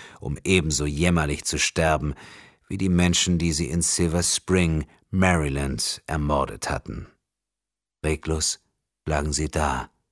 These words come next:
Arme und Beine ausgestreckt. Das Superhirn war vollkommen sicher, dass sie tot waren. Dennoch überprüfte er die Körper auf Anzeichen von Leben.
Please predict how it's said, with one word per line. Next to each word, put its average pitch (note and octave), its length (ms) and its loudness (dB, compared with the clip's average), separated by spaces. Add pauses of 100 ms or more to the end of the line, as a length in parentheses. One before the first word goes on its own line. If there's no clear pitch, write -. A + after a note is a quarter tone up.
(320)
Arme D2+ 420 2
und C2+ 220 -10
Beine D2 400 -2
ausgestreckt. - 840 -6 (760)
Das G2 140 0
Superhirn D#2 440 0
war C#2+ 100 0
vollkommen D2+ 460 0
sicher, D2 320 -2
dass - 140 -6
sie D#2 100 -6
tot D2+ 300 0
waren. B1+ 400 -2 (580)
Dennoch F#2 400 0
überprüfte F#2 680 -4
er G1+ 120 -6
die B1+ 160 -10
Körper D#2+ 460 0
auf - 180 -4
Anzeichen D2 540 -2
von D2+ 180 -4
Leben. D2 420 0